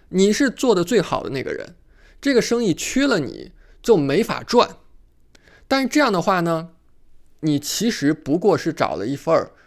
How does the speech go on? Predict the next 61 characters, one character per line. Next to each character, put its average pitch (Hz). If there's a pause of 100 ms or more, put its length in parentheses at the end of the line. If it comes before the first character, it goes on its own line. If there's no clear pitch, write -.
(300)
更 262
忙 127
更 175
累 196
的 123
工 180
作 226
而 104
已， - (480)
并 277
且 131
呢， 170 (280)
除 180
了 247
自 220
己 127
不 -
擅 202
长 120
的 139
事 175
情 120
之 151
外， 143
你 107
还 139
给 131
自 -
己 123
找 -
了 117
十 -
八 170
件， 170 (340)
除 -
了 254
自 262
己 190
擅 226
长 151
的 147
事 165
情 131
之 135
外， 147
你 85
还 131
给 139
自 -
己 151
找 -
了 123
十 -
八 156
件 151
不 143
擅 190
长 -
的 -
事 -
情。 -